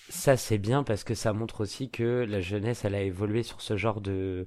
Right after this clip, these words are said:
sur ce genre de sujet. Et en effet, je trouve ça très cool. Dans le, le, les, les extraits que j'ai vus, en tout cas, ça transparaît. Et je, c'est pour ça aussi qu'au début, j'ai lancé l'épisode, parce que je me suis dit, ah, il y a peut-être un truc à jouer sur, euh, justement cette sexualité,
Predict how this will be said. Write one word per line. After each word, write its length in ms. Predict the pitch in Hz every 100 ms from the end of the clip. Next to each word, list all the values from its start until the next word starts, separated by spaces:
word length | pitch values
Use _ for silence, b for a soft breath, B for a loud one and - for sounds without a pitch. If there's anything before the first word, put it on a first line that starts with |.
| b b b b
sur 220 | - 123 113
ce 160 | 123
genre 200 | 104 101
de 140 | 101 101
sujet. 520 | - 117 107 139 131
Et 480 | 98 104 98 101 110
en 140 | 107
effet, 440 | 113 113 139 120 104
je 60 |
trouve 160 | - 110
ça 160 | - 107
très 220 | - 113
cool. 300 | - 110 98
Dans 220 | 113 113
le, 260 | 110 107 104
le, 240 | 101 101
les, 240 | 98 101 98
les 320 | 98 110 107
extraits 360 | 101 - 120
que 60 | 104
j'ai 160 | 101 101
vus, 200 | 101 131
en 100 | 107
tout 80 |
cas, 200 | - 131 131 b b
ça 220 | - 117 104
transparaît. 720 | - 113 - 117 120 139 143
Et 120 | 113
je, 220 | 95 - -
c'est 200 | - 123
pour 140 | 127 -
ça 140 | 156
aussi 280 | 127 - 139
qu'au 120 | 120
début, 280 | 110 101 120
j'ai 100 | 117
lancé 300 | 107 104 113
l'épisode, 440 | 107 - 131 131
parce 200 | 117 107
que 80 | 113
je 100 | 104
me 80 | 110
suis 240 | - 107
dit, 160 | 104 104 -
ah, 200 | 139 147 b b b
il 60 | 127
y 20 |
a 40 |
peut-être 180 | 113 127
un 80 | 127
truc 240 | 117 127 120
à 80 |
jouer 260 | 107 110 131
sur, 380 | - 120 123 - 135
euh, 160 | 104
justement 480 | 95 110 - 107 123
cette 200 | - 110
sexualité, 680 | - 101 117 107 110 127